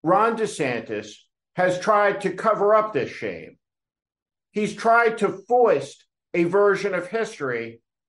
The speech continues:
that is untrue. That's a lie. That's an ideological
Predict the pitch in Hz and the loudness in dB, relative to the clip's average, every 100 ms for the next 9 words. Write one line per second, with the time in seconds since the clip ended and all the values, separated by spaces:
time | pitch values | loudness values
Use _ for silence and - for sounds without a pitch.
0 | _ - 185 160 196 170 - 220 196 - | _ -4 -2 -2 -2 -4 -4 -4 -4 -6
1 | - _ _ _ _ _ _ _ _ 185 | -16 _ _ _ _ _ _ _ _ -4
2 | 180 185 160 202 214 160 - - _ _ | -2 -2 -2 0 0 -2 -4 -16 _ _
3 | _ _ _ _ _ _ - 196 196 202 | _ _ _ _ _ _ -6 -6 -4 -8
4 | 175 - 208 226 233 214 190 196 196 196 | -8 -4 -2 -2 -4 -6 -2 0 2 0
5 | 180 175 180 185 175 - | -6 -10 -6 -4 -6 -10